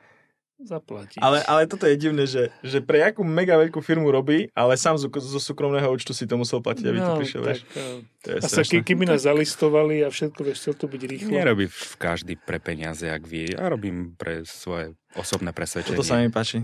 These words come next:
Speaker 2: toto sa mi páči. Za, za peniaze vie robiť každý
Speaker 3: No,
Speaker 2: blbec,
Speaker 3: veď
Speaker 2: ale
Speaker 3: toto.
Speaker 2: robiť zo srdca, vieš, niečo.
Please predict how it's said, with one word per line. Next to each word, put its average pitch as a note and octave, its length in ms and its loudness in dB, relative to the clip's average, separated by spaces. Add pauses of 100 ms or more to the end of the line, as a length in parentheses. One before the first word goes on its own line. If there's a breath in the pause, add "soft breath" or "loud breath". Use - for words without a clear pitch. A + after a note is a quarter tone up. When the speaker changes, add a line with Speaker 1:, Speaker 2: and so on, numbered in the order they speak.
(120)
Speaker 2:
toto - 160 -14
sa B2 120 -6
mi A#2 80 0
páči. A2+ 300 -6
Za, C#3 180 4
za E3 160 4
peniaze F3 380 -2
vie B2+ 180 2
robiť B2+ 240 2
každý A#2 300 2
Speaker 3:
No, G#2+ 80 4
Speaker 2:
blbec, G#2 180 6
Speaker 3:
veď C3 120 2
Speaker 2:
ale A#2+ 120 6
Speaker 3:
toto. C#3+ 140 6
Speaker 2:
robiť C#3+ 160 4
zo C#3+ 160 4
srdca, E3+ 600 0
vieš, C3+ 260 2
niečo. B2 300 -2